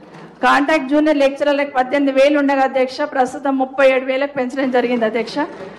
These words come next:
కాంట్రాక్ట్ డిగ్రీ, డిగ్రీ లెక్చరర్స్‌కి ఇరవై వేలు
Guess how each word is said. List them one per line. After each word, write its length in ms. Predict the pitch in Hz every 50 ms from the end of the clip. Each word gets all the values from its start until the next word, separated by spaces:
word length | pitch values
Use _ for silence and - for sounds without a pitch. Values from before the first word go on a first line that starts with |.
| - - - - - - - -
కాంట్రాక్ట్ 440 | 247 254 277 294 294 320 311 269 254
డిగ్రీ, 420 | 277 262 262 294 302 294 294 - 247
డిగ్రీ 300 | 262 277 247 294 311 311
లెక్చరర్స్‌కి 600 | 294 294 285 294 - 294 285 277 285 - - 277
ఇరవై 260 | 262 262 269 277 269
వేలు 440 | 262 262 269 269 277 269 262 254 240